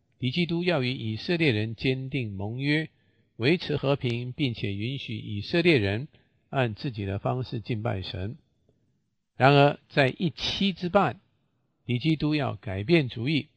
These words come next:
在最后的三年半里，他要和各种的神敌对。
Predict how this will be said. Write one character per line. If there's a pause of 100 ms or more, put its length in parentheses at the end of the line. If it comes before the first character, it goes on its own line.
(920)
在
最
后
的
三
年
半
里， (680)
他
要
和
各
种
的 (400)
神 (120)
敌
对。